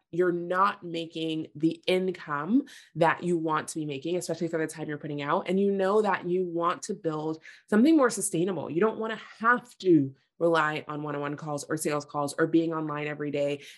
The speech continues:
and posting on stories e-, every day. And that's okay. <laughs> Like, you can still create great client transformations through a different model. And so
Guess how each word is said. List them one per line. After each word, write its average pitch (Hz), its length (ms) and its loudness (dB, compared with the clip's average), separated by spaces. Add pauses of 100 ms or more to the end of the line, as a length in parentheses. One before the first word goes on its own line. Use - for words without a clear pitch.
and 180 120 2
posting 175 300 -2
on 160 100 0
stories 151 340 -6
e-, 143 240 -8
every 143 220 -4
day. 135 140 -6
And 175 160 0
that's 311 240 0
okay. 269 720 0 (140)
<laughs> - 160 -20
Like, 214 360 2 (220)
you 226 180 4
can 262 200 4
still 233 280 0
create 196 460 0
great - 340 -2
client 185 320 -4
transformations 190 920 0
through 185 180 0
a 175 40 0
different 165 360 -2
model. 196 560 0 (220)
And 226 180 4
so 196 460 2